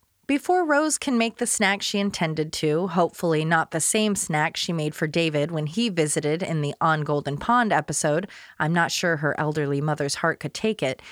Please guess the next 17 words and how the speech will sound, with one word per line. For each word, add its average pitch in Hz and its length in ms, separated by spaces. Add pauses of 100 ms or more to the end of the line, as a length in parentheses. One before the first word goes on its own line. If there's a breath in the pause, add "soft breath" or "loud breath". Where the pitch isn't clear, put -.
(300 loud breath)
Blanche 311 320
offers 262 380
to - 80
show 208 300
Alma 185 320
the 190 120
house, 151 560
but 180 220
Rose 185 300
butts 190 260
in 196 200
once 214 260
again, 214 440
speaking 208 460
for 214 200
her 254 100
mother, 156 400